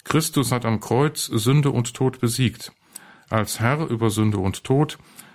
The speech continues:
kann er als Erhöhter Sünden vergeben, wie es nach jüdischer Überzeugung eigentlich nur Gott zukommt. Man sieht an diesem Beispiel wieder, dass Wundererzählungen im Laufe des Überlieferungsprozesses immer wieder so überarbeitet werden,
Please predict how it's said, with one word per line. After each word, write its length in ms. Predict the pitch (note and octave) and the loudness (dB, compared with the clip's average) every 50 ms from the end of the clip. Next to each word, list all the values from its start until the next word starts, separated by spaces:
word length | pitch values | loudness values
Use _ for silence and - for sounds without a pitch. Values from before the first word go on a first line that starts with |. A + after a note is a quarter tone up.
| _ _ _ - | _ _ _ -4
kann 280 | - C#3+ D3+ E3+ E3+ | -2 0 0 0 0
er 240 | - D3 D3+ C#3+ - | 0 0 0 0 0
als 220 | A2 A2+ A2 - - | 2 0 0 0 -2
Erhöhter 720 | G2 G2+ F#2+ G2 A#2 B2 C#3 C#3 - D3+ D3 D3 C#3+ - - | -4 -4 -2 0 2 2 2 2 2 0 0 0 0 -4 -6
Sünden 500 | - G#2+ G#2 G#2 C3 C#3 C3+ B2 - B2+ | -6 -4 0 0 2 0 0 0 -2 -2
vergeben, 580 | A#2+ - B2 A#2 A2+ A2 G#2+ G2 F#2 F2 E2+ - _ _ - - - - - _ _ | 0 0 0 2 2 2 2 2 0 -4 -4 -8 _ _ -20 -20 -20 -20 -20 _ _
wie 140 | - - A#2 | -4 0 0
es 160 | A2+ G#2 G2+ | 2 2 2
nach 180 | A2 G#2 G2 - | 2 0 0 0
jüdischer 420 | - C3 C#3+ C#3+ D3+ C#3 - C3 | 2 2 4 4 2 2 0 -2
Überzeugung 640 | A#2+ A#2+ A#2+ A#2 A#2 - A#2+ A2+ A2 A2 A#2 A#2 A2 - _ _ | 0 0 0 -2 0 0 0 0 2 2 0 -2 -2 -4 _ _
eigentlich 540 | - G#2+ G#2+ G#2+ A2+ A2 - A2 G#2+ - - - | -2 0 0 0 0 -2 -2 -4 -4 -4 -6 -4
nur 220 | - A2+ A2+ A#2+ A#2+ | 0 2 2 2 2
Gott 220 | - A2 G#2+ G#2+ | 0 0 -2 -2
zukommt. 640 | - - - - - F#2+ - - F2+ E2+ E2+ - - - _ _ _ _ _ _ _ _ _ _ _ _ _ _ _ _ _ _ _ _ _ - - - - - - - - - - - - - - _ _ - | -6 -12 -10 -6 -6 -6 -4 -4 -6 -6 -6 -12 -14 -20 _ _ _ _ _ _ _ _ _ _ _ _ _ _ _ _ _ _ _ _ _ -20 -20 -20 -20 -20 -20 -20 -20 -20 -20 -20 -20 -20 -20 _ _ 0
Man 160 | C3 C3 B2+ | 0 0 2
sieht 260 | A#2 D3 F#3 F#3+ - | 0 0 -2 -2 0
an 140 | D3 C3 A#2+ | 0 0 0
diesem 240 | B2 B2+ A#2+ A#2+ G#2 | 0 2 2 2 2
Beispiel 460 | A2 A2 B2 C#3 - - D3 C#3 C#3 | 4 2 2 0 -2 -4 -6 -4 -2
wieder, 320 | D3+ D#3 D#3 D3 C#3 C3+ B2+ - - - - - - - _ - _ _ _ - | 0 2 2 2 2 2 0 -2 -8 -20 -20 -20 -20 -20 _ -20 _ _ _ 0
dass 240 | C3 C3+ C3 - | 0 0 0 0
Wundererzählungen 1080 | C3 D#3+ F#3+ E3+ D#3+ A#2+ G#2+ A2+ - - - B2 B2+ B2+ C#3+ C#3+ D3 C#3+ C#3 C#3 C#3 - | 2 2 4 4 2 2 0 -2 -2 2 2 2 2 2 2 2 2 4 4 2 2 2
im 180 | - B2 A#2+ | 2 2 2
Laufe 380 | G#2+ A#2 B2+ D#3 D#3 - - A2 | 4 4 2 2 2 0 0 0
des 160 | A2 G#2+ - | 0 0 0
Überlieferungsprozesses 1200 | A#2 A2+ A#2 A#2 C#3+ D3 - B2 G#2+ G#2 G2+ - - - G#2+ G#2+ - - B2 A#2+ - C3 A#2 A#2+ - | 2 2 2 2 2 0 0 2 2 2 2 -2 -2 -2 -2 -2 0 0 0 0 0 -2 -2 -2 0
immer 240 | C3+ C#3 D3+ C#3+ B2+ | 2 2 2 4 2
wieder 180 | B2+ A#2+ A#2+ | 2 2 2
so 220 | A2+ A#2+ D3+ D3+ A#2 | 2 2 2 2 2
überarbeitet 640 | A2+ G#2 G2 F#2+ G#2+ A2 G#2+ B2 B2 A#2+ B2+ A#2+ - | 2 2 2 2 2 2 2 0 0 0 -2 0 2
werden, 380 | C3 C3 C3 C3 B2+ B2 A#2+ | 2 2 4 4 2 2 0